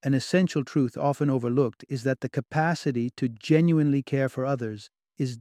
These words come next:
deeply rooted in how well we care for ourselves. Neglecting self-care can lead us into a state of depletion, leaving us without the necessary physical or emotional reserves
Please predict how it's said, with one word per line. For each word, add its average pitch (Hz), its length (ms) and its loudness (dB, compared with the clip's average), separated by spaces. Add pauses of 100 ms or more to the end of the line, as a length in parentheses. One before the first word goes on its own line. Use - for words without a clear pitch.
(120)
deeply 170 420 2
rooted 139 440 2
in 120 120 -2
how 131 200 -2
well 135 240 2
we 127 100 0
care 135 260 -2
for 120 200 -4
ourselves. 110 640 -8 (540)
Neglecting 160 440 4
self-care 156 680 0
can 147 180 0
lead 160 200 2
us 135 160 -2
into 139 200 -2
a 131 60 -4
state 147 260 -2
of 120 120 -2
depletion, 131 580 -4 (480)
leaving 175 380 4
us 139 160 -2
without 139 320 0
the 135 80 0
necessary 139 640 0
physical 170 600 0
or 139 160 0
emotional 156 540 2
reserves 127 560 0